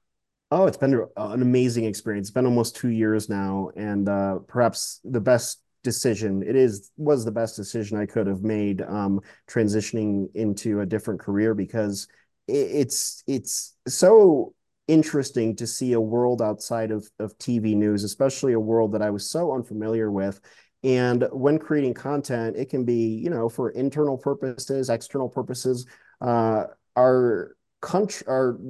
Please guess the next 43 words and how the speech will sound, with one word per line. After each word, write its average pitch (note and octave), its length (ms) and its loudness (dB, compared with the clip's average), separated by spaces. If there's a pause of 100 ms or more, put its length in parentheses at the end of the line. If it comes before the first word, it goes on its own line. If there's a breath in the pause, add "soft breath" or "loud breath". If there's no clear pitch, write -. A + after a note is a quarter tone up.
(100)
different F3+ 320 0
offices, A#2 960 -6
uh, G2+ 240 -4
throughout, A2+ 580 2 (380)
around B2 240 4
the A#2 80 2
globe. G#2+ 340 -2 (460 soft breath)
Now, B2+ 100 4
I B2+ 60 6
help C#3 300 2
create B2+ 340 0
content B2 440 -6
for A#2+ 140 -2
all A#2+ 240 2
of A#2 80 0
them, A#2+ 400 -2
uh, A2+ 160 -6
mostly B2+ 400 2
here B2+ 160 0
in A#2+ 80 0
the A2 100 -2
U A2 200 -2
S, G#2+ 180 -4
though, A2+ 240 0
but G#2+ 300 0 (300 soft breath)
over A#2+ 200 -4
ni-, A#2+ 120 0 (160)
eighteen C#3 480 0
other A#2+ 280 0
countries. A#2+ 800 -4
And A2 200 -4
so A2 440 2
it's - 240 -6
interesting C3+ 680 0
and A2 240 -4
really C3 340 0 (100)
awesome E3 420 -4
getting A2 220 0
to A2 120 -6
work A#2 260 0
with A#2 160 -2
those G#2+ 220 -2
countries, G#2+ 640 -2